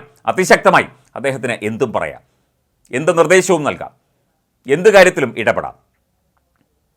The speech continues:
കാരണം പഠിച്ച് പാസ്സായി നിൽക്കുന്ന,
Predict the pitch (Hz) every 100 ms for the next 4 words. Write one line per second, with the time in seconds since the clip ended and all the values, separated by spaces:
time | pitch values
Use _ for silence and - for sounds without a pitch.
0 | _ _ 104 147 185 110 _ 135 131 190
1 | 190 202 - _ _ _ - 143 254 220
2 | 202 185 170 160